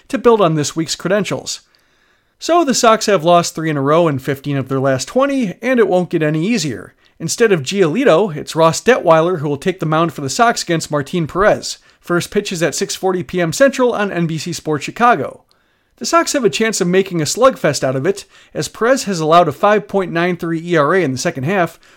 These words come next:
with the league posting a nine oh three O P S against him.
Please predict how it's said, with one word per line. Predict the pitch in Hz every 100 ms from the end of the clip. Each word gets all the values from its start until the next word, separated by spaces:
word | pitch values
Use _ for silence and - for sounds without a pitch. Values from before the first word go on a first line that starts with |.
| -
with | 151
the | 165
league | 269 226
posting | - 208 - 220 165
a |
nine | 151 190 185
oh | 151
three | 180 180
O | 147
P | 147 139
S | 143 151
against | 202 240 -
him. | -